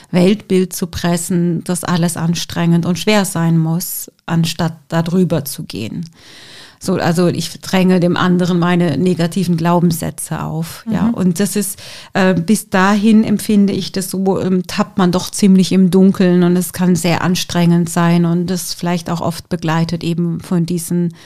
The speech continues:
Speaker 1: Verirrungen und Verwirrungen, äh, die wir gerade benannt haben. Aber mit dem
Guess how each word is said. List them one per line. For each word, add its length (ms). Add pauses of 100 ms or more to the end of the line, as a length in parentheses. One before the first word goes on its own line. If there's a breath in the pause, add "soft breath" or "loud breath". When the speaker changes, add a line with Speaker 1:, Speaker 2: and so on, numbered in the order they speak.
(340 loud breath)
Speaker 1:
Verirrungen 760
und 140
Verwirrungen, 920 (200)
äh, 200
die 160
wir 100
gerade 340
benannt 480
haben. 400 (600)
Aber 220
mit 220
dem 260